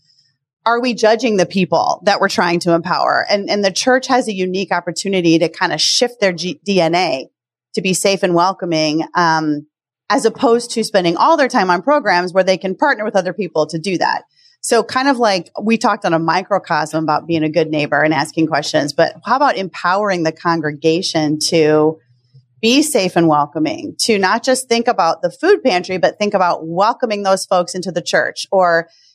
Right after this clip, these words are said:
you know, that's a, it's a huge thing in the abortion issue, I would say. People have said, "Oh, let's, we'll refer people to this other nonprofit." But then I've talked to pastors like, "Well, how would I welcome"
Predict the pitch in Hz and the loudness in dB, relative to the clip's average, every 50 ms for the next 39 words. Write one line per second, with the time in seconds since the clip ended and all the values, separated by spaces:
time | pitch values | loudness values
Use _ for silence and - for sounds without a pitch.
0 | _ _ 208 202 202 180 175 180 175 175 196 180 180 196 196 - 208 202 - - | _ _ -2 2 2 4 4 2 0 2 -2 -2 -2 -4 -8 -8 -8 -8 -6 0
1 | - 269 269 269 269 - 254 226 202 185 185 175 170 151 175 175 185 185 - - | 2 4 4 2 2 0 -2 0 2 2 2 2 2 2 2 0 2 0 0 0
2 | 170 165 160 160 - 165 156 151 151 165 160 - 151 120 120 - - 208 202 - | 0 0 0 2 2 0 2 2 0 0 0 0 0 0 0 -2 -2 -4 -2 0
3 | 196 185 185 175 - - 185 170 170 160 - - 220 214 208 208 196 196 196 190 | 2 0 0 0 0 0 2 2 2 0 2 2 4 4 4 4 4 2 0 0
4 | - - - _ _ _ _ _ _ _ _ _ 202 208 214 190 208 202 - - | -2 -8 -10 _ _ _ _ _ _ _ _ _ 0 2 2 2 0 0 2 0
5 | 269 277 277 269 233 - 208 202 - 180 190 175 - - 196 196 196 190 185 180 | 0 2 0 -2 0 0 0 -2 0 -2 -2 0 0 -2 0 2 2 2 2 2
6 | 170 170 175 165 _ - 196 202 220 233 - 175 165 156 147 160 - _ _ _ | 0 0 -2 -4 _ 0 0 0 0 0 0 2 2 2 2 0 -2 _ _ _
7 | - 202 226 202 202 202 - 226 240 269 269 - 277 - 226 190 190 185 - 185 | -2 -2 0 0 0 -2 0 -2 -2 -2 -2 -8 -6 -2 -2 -2 -2 -2 -6 -6
8 | 170 180 175 165 160 _ _ 175 180 180 - - - 226 220 220 220 208 196 185 | -2 0 -2 -2 -2 _ _ -2 -2 -2 -4 -2 0 2 2 4 4 2 2 2
9 | 196 190 190 185 _ 208 190 180 175 175 170 165 _ | 0 -2 -2 0 _ 2 2 2 2 -2 -6 -8 _